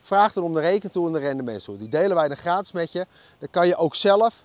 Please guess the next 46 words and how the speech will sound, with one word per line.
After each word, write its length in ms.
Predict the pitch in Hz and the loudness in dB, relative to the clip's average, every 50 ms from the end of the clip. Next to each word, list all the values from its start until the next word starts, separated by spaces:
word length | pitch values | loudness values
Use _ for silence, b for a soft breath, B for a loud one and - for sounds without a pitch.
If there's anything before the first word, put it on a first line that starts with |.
| _ | _
je 140 | - 143 156 - | -10 -8 -6 2
onderzoek 440 | 214 202 208 202 190 - 208 165 | 4 4 4 4 0 -2 -4 -4
gaan 180 | - 165 147 147 | -2 -2 -2 0
doen 260 | 143 147 165 190 185 | 2 2 2 2 0
naar 120 | 160 131 135 | -2 0 2
jouw 180 | 151 160 190 | 4 4 4
tweede 360 | 185 - - 196 180 180 170 | 4 2 0 2 2 2 2
woning 300 | 151 156 151 156 156 151 | 2 2 2 2 0 -2
in 60 | 147 135 | -6 -6
Spanje. 460 | - - 165 160 165 165 170 185 185 _ _ | -4 -2 0 0 0 -2 -4 -6 -8 _ _
Maar 120 | - 127 123 | -14 -6 -2
wij 200 | 147 147 170 175 | 0 0 0 0
kijken 300 | - 170 151 147 - - | -2 -4 -4 -4 -8 -12
graag 380 | - - 156 147 151 160 - | -8 -4 -4 -2 -2 -4 -6
met 180 | - 143 139 - | -8 -10 -8 -8
je 80 | - | -6
mee. 260 | 139 131 117 98 90 - b b b b b | -6 -6 -6 -6 -8 -12 b b b b b
Dat 160 | - 151 147 | -4 -4 -2
is 120 | 143 170 | -2 -4
ook 180 | - 196 214 214 | 2 2 2 2
wat 100 | 196 180 | 2 -4
we 100 | 175 175 | -4 -2
doen 220 | 156 160 170 185 | -2 0 -2 -2
voor 140 | 165 - 165 | -4 -4 -4
onze 240 | 160 151 143 - 151 | -4 -2 -2 -2 -2
leden. 340 | 135 123 117 107 95 90 85 _ B B B B - | -2 -2 -2 -2 -6 -10 -16 _ B B B B -2
Daarnaast 320 | 165 190 220 262 277 - | 2 4 4 4 4 2
wil 80 | 262 247 | 0 -2
ik 100 | 208 - | -2 -2
je 80 | 202 | -4
vragen 280 | - - 226 233 226 - | 0 2 2 4 2 2
om 80 | 196 180 | 0 -4
even 140 | 165 175 | -4 -4
een 60 | 156 143 | 2 6
duimpje 320 | 170 185 214 208 - 180 | 6 6 6 6 0 0
omhoog 260 | 160 156 208 240 - | 2 2 2 2 0
te 60 | - | -4
geven 280 | 214 - 214 190 175 156 | -6 -2 0 0 0 -2
voor 140 | - - 165 | -4 -4 -2
deze 240 | 160 147 139 - - | -2 -2 -4 -4 -6
video 260 | 226 220 185 151 127 | -6 -4 -2 -2 -4
als 120 | 123 139 | -4 -10
je 60 | - | -12
hem 100 | 147 - | -12 -10
cool 200 | - 214 233 254 | -8 -6 -6 -6
vond. 380 | - - 233 240 269 285 - - | -2 0 0 0 0 -2 -10 -18